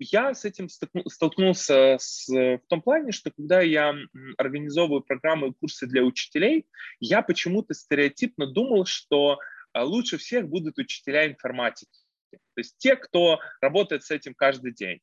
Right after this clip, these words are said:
Понятно, что их уровень, э, выше, но когда мы видим, что в прошлые годы, десятилетия, эм,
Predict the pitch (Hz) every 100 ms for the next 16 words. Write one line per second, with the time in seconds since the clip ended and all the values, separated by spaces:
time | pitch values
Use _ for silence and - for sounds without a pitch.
0 | _ - - - - - 180 277 240 -
1 | 175 - 180 170 147 135 123 - 123 117
2 | 185 214 - - - _ _ - - -
3 | 131 151 180 175 - 147 139 143 214 208
4 | 180 165 175 160 135 - 139 _ 147 180
5 | 190 160 156 139 143 139 120 117 127 -
6 | - 120 139 170 - - 107 92 - -
7 | - - 117 113 110 113 110 107